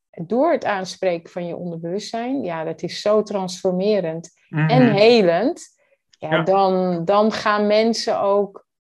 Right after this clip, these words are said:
Speaker 1: die in jouw nabijheid zijn en die, waar jij gesprekken mee voert, gaan een liefdevolle energie ervaren,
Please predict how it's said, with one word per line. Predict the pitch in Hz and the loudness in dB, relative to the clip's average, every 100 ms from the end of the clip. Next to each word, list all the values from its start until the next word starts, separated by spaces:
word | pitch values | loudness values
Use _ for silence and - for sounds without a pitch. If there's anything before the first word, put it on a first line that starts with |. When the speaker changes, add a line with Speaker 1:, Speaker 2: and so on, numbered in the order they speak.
| _ | _
Speaker 1:
die | - 202 220 220 | -10 -2 -2 -2
in | - 202 202 | -4 -4 -2
jouw | 202 202 208 214 214 208 - _ | -2 0 2 4 2 0 -10 _
nabijheid | 208 196 185 196 214 226 208 214 | -12 -10 -6 0 2 2 2 0
zijn | - 214 208 226 254 240 | -4 -6 -4 -2 -4 -4
en | 190 185 | -6 -4
die, | 185 185 | -4 -4
waar | 185 185 175 | -4 -6 -2
jij | 170 160 | -2 -4
gesprekken | 160 - - 240 240 226 | -6 -14 -4 -4 -2 -2
mee | 220 214 | -2 -4
voert, | 220 226 226 233 226 - _ _ _ _ | -2 2 4 4 0 -10 _ _ _ _
gaan | - 180 175 175 | -12 -8 -6 -6
een | 180 180 | -4 -2
liefdevolle | 202 226 226 220 220 220 | 0 0 -4 -4 0 0
energie | - 208 202 190 208 233 | 0 -2 -4 -4 -4 -4
ervaren, | - 214 - 202 202 202 202 202 202 | -4 -8 -6 -6 -2 0 0 0 -4